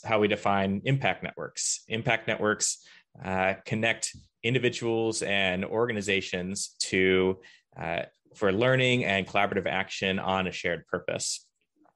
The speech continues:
And t-, to look at it from the perspective of a single organization, as you said, when,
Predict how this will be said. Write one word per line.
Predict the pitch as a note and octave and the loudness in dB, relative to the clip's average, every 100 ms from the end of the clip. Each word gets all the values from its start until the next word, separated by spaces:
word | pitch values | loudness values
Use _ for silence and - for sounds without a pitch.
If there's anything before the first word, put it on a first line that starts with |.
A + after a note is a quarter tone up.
| _ - | _ -2
And | C3 C3 C3+ - - - - | 0 0 -2 -10 -20 -20 -20
t-, | - - - | -16 -14 -2
to | C#3 C3+ C3+ C3 C3+ - _ _ _ _ | 4 6 8 8 4 0 _ _ _ _
look | - E3+ | -2 2
at | F3 | 4
it | C#3 | 4
from | - B2 A#2 A2+ A2+ - | 4 6 6 4 0 -4
the | A2 G#2 | -6 -4
perspective | A2+ - A#2 A2 | -2 0 0 2
of | G2+ | 4
a | F#2+ | 4
single | - A#2 G#2+ | 4 4 4
organization, | F2+ F#2+ F#2 F2 F2+ F2+ - E2 F#2 - - - - - | 4 2 0 -2 -2 -2 -2 -4 -6 -10 -16 -18 -16 -10
as | - | -4
you | A#2 | 0
said, | - A#2 G#2 | 2 4 4
when, | G#2+ F#2+ | 4 2